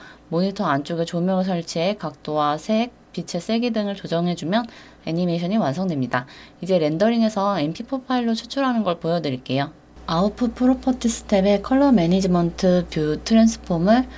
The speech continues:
필름액으로 바꾸면 좀 더 선명해지고 밑에 유즈 커브 체크해서 색을 좀 더 조정할 수 있어요. 피엔지로 뽑은 다음 엠피 포 파일로 합칠 건데요. 아웃풋에서 피엔지 파일이 추출될 폴더를 정해주고 프레임 레인지 엔드 값을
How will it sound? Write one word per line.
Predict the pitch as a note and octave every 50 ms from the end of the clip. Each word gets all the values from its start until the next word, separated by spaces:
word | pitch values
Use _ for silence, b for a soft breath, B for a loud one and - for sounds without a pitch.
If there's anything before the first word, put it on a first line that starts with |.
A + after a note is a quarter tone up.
| B B B B B B B B - - -
필름액으로 | - C#4 C#4+ D4 C#4+ C#4+ C#4 B3+ A#3 A3 G#3
바꾸면 | - D3 C#3 - F3+ F3 F3 E3+
좀 | F3 G3 G3+ F#3+
더 | F3 E3+
선명해지고 | F3 - A#3+ B3 B3+ B3+ A#3 G#3+ F3 - - C#3 - G#3+ A3 G3+
밑에 | D#3+ C#3+ C#3+ C3+ - - F3+ E3+ D3+
유즈 | C#3+ D3 E3+ G3+ G#3
커브 | - - A#3 G#3+ G3+ G3+ G3+ G3 G3 G3 F#3+
체크해서 | - A3+ A3+ - - G#3 F#3 - A3 G#3+
색을 | G#3+ - C4 B3+ B3+ C4 B3
좀 | - F#3 F#3+
더 | F3+ E3+
조정할 | - - D3 F3 F#3+ F#3+ F#3 F#3
수 | - -
있어요. | B2 B2 - A#2+ A#2+ B2 - B B B B B B B
피엔지로 | - - C4 C4+ C4 B3+ B3 A3+ A3 G#3+
뽑은 | - - B3 A#3 B3 A#3 G#3+ F#3+
다음 | F3+ F#3+ G#3+ A#3 G#3+
엠피 | D#3+ - D#3 E3 G#3
포 | G3 - A3+ A3+
파일로 | - A3+ G#3+ G3+ G3 G3
합칠 | G3+ A3+ - - B3+ B3
건데요. | - G3 E3+ D3+ C#3 D3 E3+ G3+ G#3+ G3 -
아웃풋에서 | - D#3+ D#3+ E3 - - A3 G#3+ A3 A3 G3+ G#3 G3+ G#3
피엔지 | G3+ - C4 C4+ C4 B3+ C4+ B3+
파일이 | C4 - B3 A#3 A3+ A3+ A3
추출될 | A3 - - - - A#3+ A#3 G#3+ G#3 G3+
폴더를 | G3+ - A3+ G#3+ A3 G3+ - -
정해주고 | F3+ - D3+ C#3 D3 C#3+ C#3 - - - F#3+ A3 A#3+ A3+
프레임 | - - B3+ A#3+ A#3 A3+ G#3+
레인지 | F#3+ F3+ F3+ F3 F3 - F#3
엔드 | E3 D3+ C#3+ C#3+ D3+ D3
값을 | - D#3 D3 C#3+ - - G#3+ A#3 B3